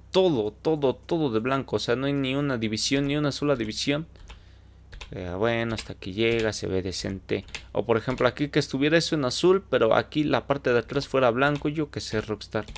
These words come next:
Ahí está, a ver, le vamos a poner ese y déjame ver en el tema de la pintura, secundario, mate, a ver, a ver, blanco hielo.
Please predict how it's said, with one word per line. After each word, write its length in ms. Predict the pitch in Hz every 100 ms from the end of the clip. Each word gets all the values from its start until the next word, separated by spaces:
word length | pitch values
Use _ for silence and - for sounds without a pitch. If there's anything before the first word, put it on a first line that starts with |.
| - - - -
Ahí 160 | 120
está, 400 | 117 113 - 175
a 20 | 165
ver, 160 | 117
le 80 | 104
vamos 300 | 101 143 156
a 40 |
poner 300 | 147 123 135
ese 400 | 139 135 147 151 -
y 380 | 135 139 147 147
déjame 480 | 131 120 123 113 107
ver 340 | 117 127 123 -
en 240 | 120 117
el 100 | 107
tema 300 | - 113 107
de 100 | 101
la 160 | 110 117
pintura, 880 | - 101 98 - 120 117 117 117 117
secundario, 1300 | - 120 113 107 104 107 113 110 110 110 110 110 110 - - - - - - - - 120
mate, 540 | 123 110 - 107 110
a 160 | - 98
ver, 180 | 98
a 100 | 95
ver, 300 | 95 104 104
blanco 340 | 98 95 98 101
hielo. 480 | 104 110 104 107